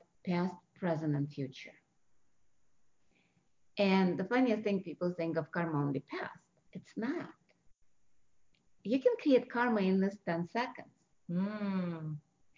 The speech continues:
Speaker 1: You can create karma in the future by projecting certain things. You can create karma in the past just by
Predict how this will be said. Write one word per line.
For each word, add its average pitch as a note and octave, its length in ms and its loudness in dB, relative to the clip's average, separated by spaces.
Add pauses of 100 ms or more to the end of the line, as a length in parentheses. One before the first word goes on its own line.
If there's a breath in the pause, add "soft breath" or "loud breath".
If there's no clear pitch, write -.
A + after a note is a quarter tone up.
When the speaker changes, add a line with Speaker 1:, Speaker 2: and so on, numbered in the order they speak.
(180 loud breath)
Speaker 1:
You A3+ 120 -2
can C#4+ 160 6
create C4+ 300 4
karma B3+ 280 -2
in A#3+ 80 0
the A#3 60 -2
future - 560 0 (720)
by G3 120 4
projecting A3+ 880 -2
certain C3 460 -2
things. - 280 -10 (880)
You F3+ 180 -2
can G3 200 0
create F#3 400 -2 (140)
karma F#3 280 0
in F#3 100 4
the F#3+ 200 0
past F#3+ 380 0 (1080)
just F#3+ 300 0 (140)
by F#3 380 2